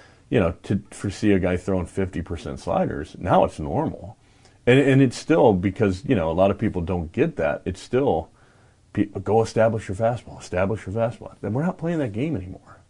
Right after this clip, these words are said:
You know, we're, we, we're playing the game of get three outs as fast as you can and then, you know, go take a shower.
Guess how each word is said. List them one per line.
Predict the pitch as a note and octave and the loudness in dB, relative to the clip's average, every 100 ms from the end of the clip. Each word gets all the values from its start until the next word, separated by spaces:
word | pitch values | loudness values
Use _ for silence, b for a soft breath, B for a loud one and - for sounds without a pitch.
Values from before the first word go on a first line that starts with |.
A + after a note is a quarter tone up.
| _ - | _ -6
You | F#2+ | -4
know, | G#2 A#2 | -2 0
we're, | G#2 | 0
we, | G2+ G#2 B2 B B | 2 0 -2 B B
we're | G2+ | -4
playing | F#2 D3 C#3+ | 0 2 2
the | |
game | G#2 C#3+ G#2 | 4 4 2
of | D#2+ | 0
get | A2+ F#2+ | -2 0
three | C3 C3+ | 0 0
outs | C3 A2+ | 0 -2
as | F2 | -4
fast | F#2+ A2 - | 0 0 0
as | F2+ | -6
you | |
can | D#2+ C#3+ A#2 E2+ | -4 -2 -2 -4
and | E2+ | -4
then, | D#2+ D2 | -6 -6
you | F2+ | -6
know, | E2+ | -6
go | F#2 | -4
take | F#2 G#2+ | -2 -2
a | E2+ | -4
shower. | - G2+ C3+ - - | -4 -2 -2 -4 -12